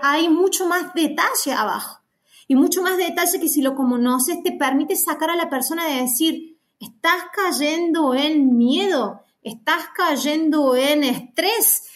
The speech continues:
Y el estrés, al estar tan habituado cerca de un atracón, te está gatillando un atracón. Entonces, puede que no sea la emocionalidad, puede que sea solamente la caída en el nervioso, en el sistema nervioso simpático. No veo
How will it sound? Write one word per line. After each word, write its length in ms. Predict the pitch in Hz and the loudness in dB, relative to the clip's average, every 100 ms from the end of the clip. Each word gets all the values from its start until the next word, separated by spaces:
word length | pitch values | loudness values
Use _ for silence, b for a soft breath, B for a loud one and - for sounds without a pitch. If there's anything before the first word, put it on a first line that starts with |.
| B B | B B
Y 60 | 262 | 0
el 100 | 240 | 2
estrés, 500 | 254 247 - 415 349 | 0 -2 -2 0 2
al 140 | 302 262 | 2 0
estar 340 | 254 339 339 | 0 -2 -2
tan 160 | 370 403 | -2 0
habituado 560 | 403 330 - 349 349 | 0 0 0 0 2
cerca 540 | 294 - 320 349 359 320 | 0 0 0 -2 -2 -2
de 80 | 285 | 0
un 80 | |
atracón, 480 | 294 294 233 233 277 | 0 -2 -4 0 0
te 80 | 269 | 0
está 320 | - 294 294 | -4 -4 -2
gatillando 500 | 359 349 262 285 285 | -2 -2 -2 0 0
un 80 | 277 | 0
atracón. 640 | 262 233 214 320 320 - B B 247 | -2 -6 -6 -2 -2 -2 B B -4
Entonces, 460 | 269 277 262 - _ _ - | -2 0 -2 -4 _ _ -4
puede 240 | 320 330 | -2 0
que 80 | 339 | 0
no 100 | 311 | 0
sea 300 | - 392 415 | 0 2 2
la 80 | 359 | 4
emocionalidad, 840 | 262 254 - 226 220 196 175 - | 2 0 -2 -2 0 0 -2 -2
puede 260 | 302 339 349 | 0 0 -2
que 100 | 240 | -2
sea 300 | - 285 302 | 0 0 0
solamente 520 | 302 294 269 262 294 | -2 0 0 0 -2
la 140 | 277 | -4
caída 280 | 262 208 247 | -4 -2 0
en 80 | 262 | 0
el 140 | 233 | 0
nervioso, 380 | 214 196 233 262 262 | -2 -2 -2 -4 -4
en 140 | 220 | -2
el 60 | 202 | -2
sistema 320 | - 240 233 | -4 -4 -2
nervioso 400 | 233 196 220 - | -2 -2 -4 -4
simpático. 800 | - 220 196 208 196 - - - _ _ _ _ _ | -6 -6 -6 -6 -10 -12 -20 -20 _ _ _ _ _
No 180 | 269 381 | 2 4
veo 160 | 403 | 4